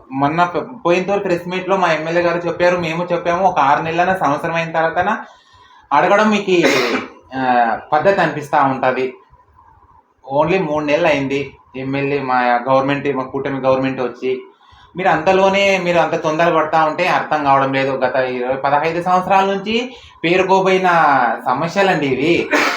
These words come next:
అది మీకు తెలుసు, అందరికి తెలుసు, ప్రజలకు తెలుసు. ఆ,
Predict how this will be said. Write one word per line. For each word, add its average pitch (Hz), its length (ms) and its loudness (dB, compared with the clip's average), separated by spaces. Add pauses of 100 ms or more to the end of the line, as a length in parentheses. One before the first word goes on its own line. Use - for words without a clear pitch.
(380)
అది 151 160 0
మీకు 165 220 -4
తెలుసు, 185 360 0
అందరికి 180 360 2
తెలుసు, 180 260 -2
ప్రజలకు 185 480 2
తెలుసు. 185 480 2 (1600)
ఆ, 143 60 2